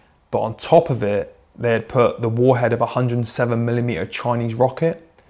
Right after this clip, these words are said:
which is like a shoulder launch rocket, which will take the side of a house off. So I stood on the warhead. The warhead put pressure on the mine, the plates in the mine touched, the mine erupted, the warhead erupted,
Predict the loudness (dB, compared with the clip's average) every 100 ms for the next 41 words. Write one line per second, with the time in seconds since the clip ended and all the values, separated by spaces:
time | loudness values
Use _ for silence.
0 | _ _ -8 -6 -4 -2 -2 0 6 6
1 | 4 -2 -2 -4 -2 -6 -8 -6 -6 -4
2 | -2 0 -2 -2 -4 -4 -12 -12 -20 _
3 | _ _ _ _ _ 6 6 6 2 4
4 | 4 4 2 2 4 4 2 -4 -4 -10
5 | _ _ _ _ _ _ 0 4 4 6
6 | 2 0 -12 _ _ _ -8 -8 0 0
7 | 2 0 0 0 -4 -10 -16 -6 0 2
8 | 4 2 2 -4 -8 -12 -8 0 0 0
9 | -6 0 2 2 -2 2 2 2 -6 -4
10 | 6 6 6 2 0 0 -4 -2 -2 2
11 | 2 2 -4 -6 -6 -2 -2